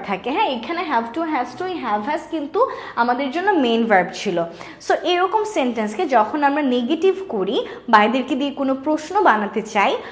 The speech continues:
বাহির থেকে কিন্তু আমাদের ধার করে do, did, does নিয়ে আসতে হয়। কি নিয়ে আসতে হয়? do, did, does। এইখানে যেহেতু আমরা প্রেজেন্ট ফর্মেই বলছি, just a bit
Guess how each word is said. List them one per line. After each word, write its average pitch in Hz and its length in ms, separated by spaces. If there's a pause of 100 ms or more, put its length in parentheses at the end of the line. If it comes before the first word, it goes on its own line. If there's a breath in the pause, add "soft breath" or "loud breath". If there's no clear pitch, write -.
(180 loud breath)
বাহির 254 540 (140)
থেকে 415 220
কিন্তু 285 360
আমাদের 247 360
ধার 247 300
করে 214 380 (400 loud breath)
do, 370 380
did, 262 500
does 226 360
নিয়ে 392 180
আসতে 262 320
হয়। 226 240
কি 285 120
নিয়ে 311 180
আসতে 330 240
হয়? 359 280 (360 loud breath)
do, 330 420
did, 277 440
does। 269 340 (360 loud breath)
এইখানে 359 460
যেহেতু 330 280
আমরা 339 160
প্রেজেন্ট 294 560
ফর্মেই 262 360
বলছি, 247 500 (540 loud breath)
just 233 260
a 320 100
bit 302 440